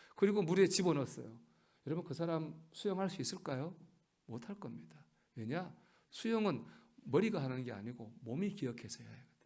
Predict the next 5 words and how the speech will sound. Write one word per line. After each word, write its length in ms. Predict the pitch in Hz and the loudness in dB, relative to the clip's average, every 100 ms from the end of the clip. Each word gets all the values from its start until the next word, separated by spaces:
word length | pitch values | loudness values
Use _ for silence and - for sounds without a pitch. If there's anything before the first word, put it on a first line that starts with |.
| _ - - _ _ | _ -20 -20 _ _
몸이 260 | 135 202 131 | 4 6 8
저절로 360 | 151 156 170 | 6 6 6
움직여야지 840 | 156 151 147 208 190 127 117 117 - - - | 6 2 0 2 2 2 -2 -6 -12 -16 -4
물살을 440 | 143 156 160 135 | 0 2 4 2
헤치고 540 | 117 117 127 123 120 | 0 -2 -2 -4 -6